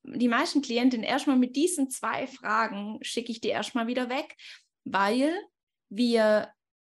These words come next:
so wieder lernen, eine Verbindung zu uns herzustellen. Wir haben oft dadurch, dass wir ja auch so erzogen worden sind, immer den,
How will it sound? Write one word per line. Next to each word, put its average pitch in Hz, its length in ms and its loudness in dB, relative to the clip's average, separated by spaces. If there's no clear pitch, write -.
so 277 460 -2
wieder 226 220 2
lernen, 220 360 6
eine 233 60 2
Verbindung 262 560 2
zu 208 120 -10
uns 202 220 -12
herzustellen. - 840 -8
Wir 214 200 0
haben 254 420 2
oft 269 300 -2
dadurch, 247 500 0
dass 247 360 -4
wir 240 120 0
ja 202 220 -2
auch 196 80 0
so 208 180 -4
erzogen 247 580 0
worden 190 300 -2
sind, 202 220 -6
immer 220 280 -2
den, 214 260 -6